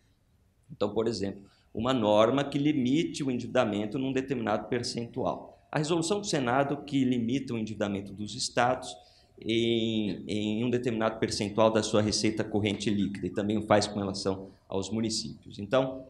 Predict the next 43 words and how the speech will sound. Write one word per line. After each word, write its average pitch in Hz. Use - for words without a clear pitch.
duzentos 101
por 110
cento, 123
cento 113
e -
vinte 104
por 104
cento. -
Essa 151
é -
uma 180
regra 127
do 110
tipo 131
dura, 95
uma -
hard 101
rule. 90
É, 90
o 90
que 147
acontece, 123
então, 139
é 160
que 180
essa 165
regra 131
não 175
pode 117
ser 147
revista 147
ao 101
longo 101
do 92
tempo. 85
O 143
limite 147
já 151
está -
fixado, -
já 117
está 113
estabelecido. 110